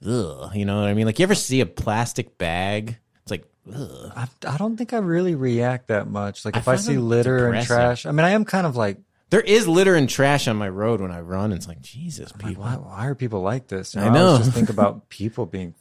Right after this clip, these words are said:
Speaker 2: fucking
Speaker 1: I
Speaker 2: weirdly
Speaker 1: think of that too,
Speaker 2: shitty.
Speaker 1: just someone throwing a styrofoam thing right out their car window. Like,
Speaker 2: Like, it's pure insanity
Speaker 1: like,
Speaker 2: to
Speaker 1: why
Speaker 2: me.
Speaker 1: are you doing that? But I'm also like, "Well, where's that styrofoam gonna go anyway?"
Speaker 2: Well.
Speaker 1: Just to fucking on the earth as well. <laughs>
Speaker 2: And with the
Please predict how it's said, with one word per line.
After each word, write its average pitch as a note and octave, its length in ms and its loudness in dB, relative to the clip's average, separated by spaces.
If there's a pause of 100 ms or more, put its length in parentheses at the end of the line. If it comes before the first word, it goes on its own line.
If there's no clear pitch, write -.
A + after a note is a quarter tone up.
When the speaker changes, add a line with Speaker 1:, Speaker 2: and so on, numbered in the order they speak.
Speaker 2:
fucking E2 500 -12 (120)
Speaker 1:
I C3+ 120 2
Speaker 2:
weirdly E3 180 4
Speaker 1:
think G#3+ 200 6
of G3+ 80 6
that C#3 140 6
too, A#2+ 140 4
Speaker 2:
shitty. - 60 2
Speaker 1:
just C3+ 120 -2
someone D3+ 200 0
throwing C3 360 4
a G#2+ 40 2
styrofoam A#2+ 880 2
thing A2+ 260 -4
right A#2 140 0
out A#2+ 160 -2
their G2+ 140 -2 (140)
car G2+ 380 0
window. B2 540 0
Like, F#2 300 -2 (200)
Speaker 2:
Like, G2 140 -8
it's A2 100 -10
pure E3 340 -4
insanity A#2 560 -6
Speaker 1:
like, G#2+ 140 -4
Speaker 2:
to A2 60 -4
Speaker 1:
why C#3 220 0
Speaker 2:
me. F#3 40 2
Speaker 1:
are F3+ 60 2
you E3 60 0
doing E3+ 260 -4
that? D3+ 100 -8 (180)
But D#3+ 120 4
I'm E3+ 140 6
also F#3 200 4
like, C3 180 6
"Well, A2 140 2
where's A#2+ 200 2
that C3 260 4
styrofoam B2 420 2
gonna A#2 140 4
go A#2+ 320 4
anyway?" F#2+ 480 4 (260)
Speaker 2:
Well. F2 160 -8
Speaker 1:
Just E2+ 220 -6
to A2 100 -2
fucking G#2 640 -2
on G#2 180 0
the G#2 140 2
earth G#2 240 -2
as G2 120 -6
well. G2+ 360 -4 (100)
<laughs> - 720 0
Speaker 2:
And D#3+ 260 0 (160)
with C#3 220 2
the D3 100 0